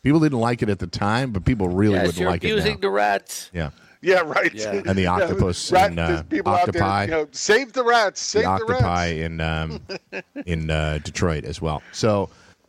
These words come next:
Speaker 1: uh, let me, but, all right, so we went through all the quarterbacks. We're not gonna have time to do the running backs 'cause this show just started off in a really weird way because of all the weird
Speaker 3: <laughs>
Speaker 1: trades and injuries and all that kind of stuff. So I wanna just get back to some injury news.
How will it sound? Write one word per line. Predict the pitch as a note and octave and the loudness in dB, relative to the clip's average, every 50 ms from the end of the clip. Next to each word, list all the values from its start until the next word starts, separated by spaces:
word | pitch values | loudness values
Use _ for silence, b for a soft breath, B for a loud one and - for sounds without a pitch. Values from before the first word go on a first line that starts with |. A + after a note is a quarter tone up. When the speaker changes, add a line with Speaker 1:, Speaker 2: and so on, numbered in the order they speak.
| _ _ _ _ _ | _ _ _ _ _
Speaker 1:
uh, | A2 A2+ A#2 A#2 A#2 A#2 A#2 A2+ A2 A2+ | -2 0 0 2 2 2 2 2 2 0
let | A#2+ C3+ | 0 0
me, | D3+ D3 A2+ | -2 -2 -2
but, | G2+ G#2+ B2 A#2+ A2 G2 G2+ | -2 -2 -2 -2 -2 -4 -4
all | F#2 | -4
right, | A2+ G#2 F#2 F2+ - | -2 -2 -2 -2 0
so | - A#2+ A#2 | 0 2 2
we | B2 B2+ | 4 2
went | C3 C3+ C3+ - | 2 0 0 0
through | C#3 B2+ A#2+ | 2 2 2
all | A2+ | 2
the | G#2 | 0
quarterbacks. | - A2+ A2 G#2 G2+ F#2+ F#2 F#2 F2+ - - - - - | 2 2 2 2 4 2 2 2 0 0 -4 -6 -6 -6
We're | D2 F2 G2 G#2 | -4 -2 -2 0
not | G#2+ G#2+ G#2 G2 | 0 0 0 0
gonna | G2 F#2+ | 0 -2
have | F2+ E2 | -2 0
time | G2+ F#2 F2+ F2 | 0 0 0 0
to | F2+ | 0
do | E2+ F2+ F2+ | 0 2 0
the | E2+ E2+ | 2 0
running | F2 F2+ F2 E2+ E2 | 0 -2 -2 -2 -2
backs | E2+ E2+ E2 D#2+ - - - - | -2 -2 -2 -2 -4 -8 -14 -10
'cause | - - E2+ D#2 | -8 -6 -4 -2
this | F2+ E2 | -2 -2
show | - - - F2 E2+ E2 E2 E2 D#2+ D#2 | -2 -2 0 0 0 0 0 -2 -4 -6
just | D2+ D#2 D#2 - - | -6 -8 -8 -8 -4
started | - F#2+ F2+ E2+ E2 E2 | -2 -2 -2 0 -2 -2
off | E2 D#2+ D#2 - | -2 -4 -4 -4
in | D#2+ | -6
a | D#2 | -4
really | E2 E2+ E2 D#2+ D#2+ | -2 -2 -2 -2 -2
weird | E2 E2 E2 D#2+ E2 | -2 -2 -2 -2 -2
way | E2+ G2 A2 A2+ A#2 A#2+ A#2 A2+ | 0 0 2 2 2 2 2 0
because | G2+ G2 F#2 - - F2+ E2+ E2 | 0 -2 -2 -2 0 0 0 -2
of | E2 D#2+ E2+ | -2 -2 0
all | E2+ E2+ E2+ E2 | 0 0 0 -2
the | E2 | -2
weird | D#2+ E2+ E2+ E2+ E2+ E2 D#2 - | -2 -2 -2 -2 -2 -4 -6 -6
Speaker 3:
<laughs> | |
Speaker 1:
trades | - - G#2+ A2 A2 G#2+ G#2 G#2+ F#2+ F2+ F2 | -2 0 2 2 2 2 2 0 -2 -4 -6
and | E2+ E2+ | -6 -4
injuries | G2 A2 A2+ G2 G2+ G2+ G2 F#2+ F2 | -4 -4 -2 -2 0 0 0 0 0
and | F#2 F2 | 0 0
all | F2+ F2+ F2 | 0 0 0
that | E2+ | -2
kind | - - E2+ D#2+ | -2 -2 -4 -4
of | D#2 | -2
stuff. | - - E2 D2+ D2 - | -2 -2 -2 -2 -2 -4
So | - - F2+ D#2+ - | -2 -2 -2 0 0
I | F#2+ F#2+ | 0 0
wanna | G2+ G#2 G2+ G2 F#2 | 0 0 0 0 -2
just | F2 F#2+ F#2 - | -4 -6 -4 -4
get | G#2+ G2+ - | -4 -2 0
back | G2+ G2 G2 F#2+ | 0 -2 -2 -2
to | - F#2 | -4 -4
some | E2+ F2+ E2+ D#2 - - | -4 -4 -4 -6 -6 -4
injury | G2+ A2 A2+ G2 F2+ F#2 F2+ F2+ F2 E2+ | -2 -2 -2 0 2 2 2 2 0 0
news. | F2 F2 F2 E2+ E2+ E2+ E2+ E2+ E2+ E2+ E2+ - - | -2 -2 0 0 2 2 2 0 0 -2 -4 -8 -10